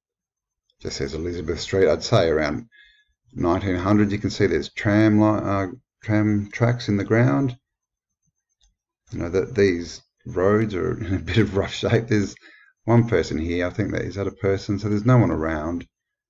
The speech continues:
Got electricity. It's just a, you know, it's a whole strange scene when you look at these pictures back.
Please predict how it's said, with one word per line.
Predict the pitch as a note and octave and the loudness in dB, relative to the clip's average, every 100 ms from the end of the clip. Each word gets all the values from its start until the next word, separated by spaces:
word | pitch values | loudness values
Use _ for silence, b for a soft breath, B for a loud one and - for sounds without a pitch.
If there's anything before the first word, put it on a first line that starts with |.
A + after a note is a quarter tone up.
| _ _ _ _ _ _ _ _ - | _ _ _ _ _ _ _ _ -6
Got | |
electricity. | G2 C#2+ - - - D2 D2 D#2 - | -2 -2 -2 -8 -8 -6 -4 -6 -8
It's | C2 - - - _ _ - | -14 -16 -20 -20 _ _ -2
just | A#2+ A#2+ | -2 0
a, | - - - - _ _ _ _ _ _ _ _ _ _ _ _ _ _ _ _ _ _ _ | -4 -6 -8 -14 _ _ _ _ _ _ _ _ _ _ _ _ _ _ _ _ _ _ _
you | - | -14
know, | D#2 | -14
it's | - | -12
a | |
whole | F2 G#2+ A#2+ A#2+ | -10 0 2 2
strange | - G#2 F#2 E2+ | 2 -2 -2 -4
scene | - F#2 G2 G#2 | -6 -2 2 4
when | F#2+ | 2
you | |
look | E2 | -2
at | E2 | -4
these | D#2+ D#2 | -4 -4
pictures | - - - D2 | -4 -8 -6 -14
back. | - D#2+ D2+ | -8 -8 -8